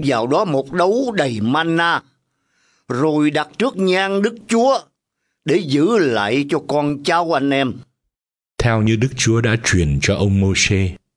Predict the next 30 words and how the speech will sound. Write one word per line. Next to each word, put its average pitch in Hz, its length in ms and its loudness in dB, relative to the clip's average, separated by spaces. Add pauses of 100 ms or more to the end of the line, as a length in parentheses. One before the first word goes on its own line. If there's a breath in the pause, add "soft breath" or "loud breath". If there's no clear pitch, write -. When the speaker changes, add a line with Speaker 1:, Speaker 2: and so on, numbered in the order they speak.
(560)
Speaker 2:
ông 113 320 -2
Aharon 117 640 0
đã 98 120 0
đặt 101 320 -2
cái 131 120 0
bình 80 280 -2
ấy 113 480 0
đằng 73 340 -2
trước 170 240 0 (180)
chứng 117 340 0
ước 175 160 0 (580)
để 78 280 0
giữ 101 240 2
lại. 101 320 -2 (840)
Con 123 280 2
cái 131 160 0
Israel 117 800 0
đã 110 160 0
ăn 117 260 0
manna 104 460 2
suốt - 360 -2
bốn 117 300 2
mươi 98 120 2
năm, 90 240 -2 (920)
cho 98 160 2
đến 101 180 2
khi 113 200 2
họ 78 220 -2
tới 95 240 0
đất 135 160 0